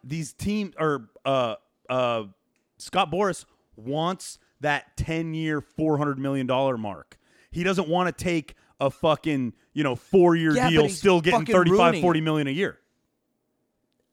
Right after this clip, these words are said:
Speaker 2: But as a player, when do you s-, just step your foot down and
Speaker 1: Uh,
Speaker 2: just
Speaker 1: you
Speaker 2: be like,
Speaker 1: don't.
Speaker 2: "I wanna play,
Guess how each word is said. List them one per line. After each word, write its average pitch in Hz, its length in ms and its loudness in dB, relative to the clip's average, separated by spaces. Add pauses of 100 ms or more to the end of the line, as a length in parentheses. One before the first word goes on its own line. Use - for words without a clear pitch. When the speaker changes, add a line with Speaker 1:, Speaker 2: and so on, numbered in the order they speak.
(400)
Speaker 2:
But 214 180 -2
as 202 140 -2
a 190 60 -2
player, 226 360 -2
when 185 180 -2
do 202 60 -8
you 196 100 -6
s-, - 220 -16
just 202 160 -4
step - 240 -4
your 160 80 -8
foot 233 240 -8
down 120 300 -10 (480)
and 160 120 -8
Speaker 1:
Uh, 165 40 -8
Speaker 2:
just 170 120 -4
Speaker 1:
you 175 100 0
Speaker 2:
be 196 40 0
like, 175 80 4
Speaker 1:
don't. 214 180 6
Speaker 2:
"I 165 60 4
wanna 185 260 0
play, 202 340 -8